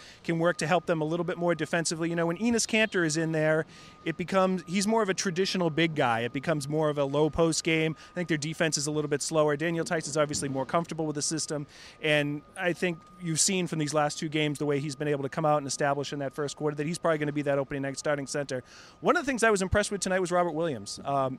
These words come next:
you know, we know he has the raw ability. We know that he can block shots.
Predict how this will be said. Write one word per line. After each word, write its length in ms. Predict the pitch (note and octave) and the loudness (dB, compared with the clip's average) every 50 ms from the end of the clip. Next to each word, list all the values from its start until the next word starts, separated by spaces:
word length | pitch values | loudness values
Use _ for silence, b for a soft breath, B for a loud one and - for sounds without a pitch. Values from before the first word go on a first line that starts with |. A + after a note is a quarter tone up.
| - | -10
you 100 | D3+ D3 | -10 -8
know, 260 | C#3+ C#3+ C#3 C#3 C3+ C3 | -6 -4 -4 -4 -6 -8
we 120 | C#3+ D3+ D#3 | -8 -6 0
know 180 | E3 F3+ G3+ | 2 2 2
he 80 | G#3+ G#3 | 4 4
has 160 | G#3+ G#3+ F#3+ | 4 4 4
the 80 | F3 F#3 | 4 4
raw 160 | F#3 F#3 F#3 | 4 6 6
ability. 400 | F3 D#3+ E3+ E3 E3 E3 E3 D#3+ | 6 4 2 2 2 2 0 -2
We 120 | D#3 D3 | -4 -4
know 220 | D3 D#3 D#3+ E3 F3 | -4 -2 -2 -2 -2
that 140 | F3 F3 D#3 | -4 -4 -6
he 100 | F#3 E3+ | -6 -6
can 140 | - E3 | -4 -6
block 280 | D3 D#3 D3+ D#3 D3+ - | -2 2 2 2 2 2
shots. 440 | - - E3+ D#3+ D3+ C3+ B2+ - | 0 0 2 2 2 2 0 -2